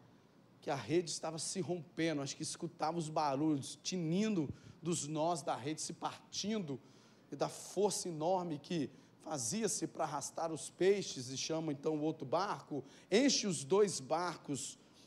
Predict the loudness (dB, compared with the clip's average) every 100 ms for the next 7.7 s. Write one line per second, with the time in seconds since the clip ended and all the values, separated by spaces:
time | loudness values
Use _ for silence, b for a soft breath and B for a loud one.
0 | B -4 2 2 2 -2 -8 -6 -4 0
1 | 2 2 0 -4 -2 0 0 -2 0 0
2 | 0 -2 -2 -4 -6 -2 4 4 4 0
3 | 0 0 2 4 2 0 0 4 6 4
4 | -4 -4 -4 B B B B 2 4 4
5 | 0 -4 -4 4 4 4 2 -2 -4 -12
6 | B B B 0 2 4 4 4 2 2
7 | -2 0 2 2 4 6 4